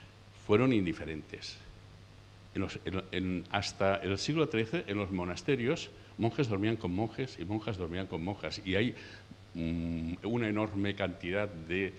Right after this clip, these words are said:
escritos en los que hablan de ello, entre ellos. En ciudades, en ciudades como Córdoba, como Damasco,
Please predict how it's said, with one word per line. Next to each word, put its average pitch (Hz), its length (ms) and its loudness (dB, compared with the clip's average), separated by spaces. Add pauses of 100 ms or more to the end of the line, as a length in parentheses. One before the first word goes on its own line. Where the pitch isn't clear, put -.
(320)
escritos 131 880 0
en 78 120 -8
los 85 200 -4
que 95 80 0
hablan 92 260 4
de 80 180 0
ello, 101 180 0
entre 80 340 -2
ellos. 73 180 -8 (1400)
En 85 80 -2
ciudades, 101 580 4
en 80 80 -10
ciudades 92 540 0 (720)
como 76 240 -10
Córdoba, 87 460 0 (1200)
como 76 260 -10
Damasco, 82 480 -2